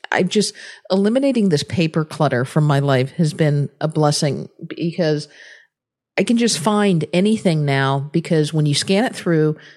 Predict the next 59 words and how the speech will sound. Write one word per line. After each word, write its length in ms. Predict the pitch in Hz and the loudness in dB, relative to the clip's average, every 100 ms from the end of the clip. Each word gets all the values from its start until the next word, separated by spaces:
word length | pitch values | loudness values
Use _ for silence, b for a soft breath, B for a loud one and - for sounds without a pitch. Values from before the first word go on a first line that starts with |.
| B | B
you 180 | - 165 | -4 -4
can 160 | 180 175 | 0 -2
select 460 | 151 165 165 165 | 0 0 0 0
it. 100 | 180 | -2
Now, 160 | 170 151 | 0 2
I've, 200 | 185 226 | 2 0
I 120 | 170 | 0
send 560 | 208 - - - 214 208 | 0 -2 -8 -6 0 2
mine 220 | 185 165 | 2 2
through 320 | 165 156 143 | 0 0 2
and 140 | 135 151 | 2 0
I 60 | |
tell 200 | 143 180 | 0 0
it 80 | 131 | 0
to 160 | - - | 0 0
O 80 | 160 | 0
C 240 | - 185 | 0 2
R 220 | 135 135 | 2 2
so 160 | - 147 | 0 -2
I 60 | |
can 140 | 139 147 | 0 -2
go 120 | 135 | 0
ahead 180 | 147 165 | 2 0
and 100 | 147 | -2
search 300 | - 139 - | -2 -2 -2
the 80 | 156 | -6
contents 540 | 160 131 143 135 131 | 0 0 0 -2 -2
of 100 | 139 | -6
just 220 | - 139 | -4 -4
about 220 | - 131 131 | -2 -2 0
anything. 480 | 131 131 131 127 B B B B | -2 -2 -2 -2 B B B B
I 40 | |
used 320 | 226 214 440 - | -4 -2 -4 0
to 80 | |
not 300 | 233 165 - | 0 0 0
O 100 | 170 | -2
C 200 | 185 - | -2 0
R 140 | 185 185 | 0 2
everything. 480 | 190 196 202 202 196 | 0 0 0 0 2
Maybe 240 | 170 175 | 0 2
I 60 | 160 | 0
would 140 | 156 | 0
O 60 | 160 | -2
C 200 | - 165 | 0 0
R 80 | |
the 80 | 151 | 0
first 280 | - 160 151 | 0 -2 -2
page, 300 | - 151 156 | -2 0 0
or 60 | 165 | 0
maybe 300 | 151 156 151 | 0 0 0
I 80 | 147 | 0
would 160 | 147 | 0
O 100 | 151 | 0
C 220 | 151 - | 0 0
R. 260 | 151 147 151 | 0 2 0
They 160 | 156 151 | -2 -2
have 180 | 160 160 | -2 -4
the 60 | |
feature 560 | 147 165 160 160 151 | -4 -4 -2 -2 -4